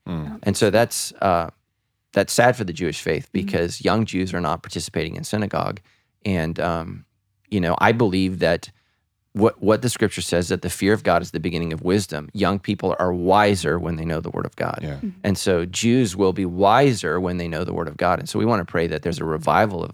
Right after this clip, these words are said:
Speaker 2: amongst, uh, Jews for Judaism and going to synagogue and being a part of a religious community. And, and I think that's so, so important. And so it's just interesting to note that, uh, i-, in all Western civilizations, there's just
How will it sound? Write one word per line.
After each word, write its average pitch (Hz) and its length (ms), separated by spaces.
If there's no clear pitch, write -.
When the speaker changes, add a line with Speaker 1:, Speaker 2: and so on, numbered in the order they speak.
Speaker 2:
amongst, 80 520
uh, 78 180
Jews 85 460
for 107 100
Judaism 87 680
and 90 120
going 85 240
to 85 40
synagogue 82 520
and 82 100
being 92 160
a 82 60
part 90 200
of 87 60
a 82 60
religious 85 400
community. 82 480
And, 85 120
and 104 100
I 90 60
think 95 180
that's 85 180
so, 90 240
so 85 220
important. 87 480
And 87 160
so 87 260
it's 101 120
just 107 140
interesting 101 380
to 85 100
note 90 420
that, 87 420
uh, 78 360
i-, - 180
in 117 100
all 131 340
Western 85 600
civilizations, 82 800
there's 90 240
just - 400